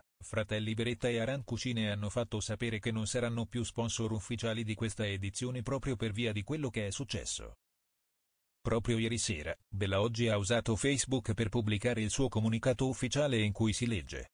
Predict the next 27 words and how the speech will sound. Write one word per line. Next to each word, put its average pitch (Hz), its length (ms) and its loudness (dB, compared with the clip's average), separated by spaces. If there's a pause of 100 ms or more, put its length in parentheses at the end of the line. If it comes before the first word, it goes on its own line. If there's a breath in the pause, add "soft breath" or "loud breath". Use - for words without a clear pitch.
(120)
"Bella 98 300 2
Oggi 117 260 2
si 120 140 2
dissocia 120 480 2
formalmente 110 680 2
dagli 98 240 2
atti 117 260 2
e 113 60 2
dai 101 180 2
comportamenti 120 760 0
da 113 160 4
ultimo 113 340 2
registrati 113 600 2
nell'ambito 110 560 2
dell'attuale 104 560 2
quindici 117 480 2
edizione 117 560 2
del 104 160 0
Grande 120 320 2
Fratello. 65 540 -2 (400)
Comprende 120 480 2
profondamente 127 720 2
la 107 120 4
reazione 117 460 2
dei 104 220 2
suoi 110 240 2
consumatori, 98 760 0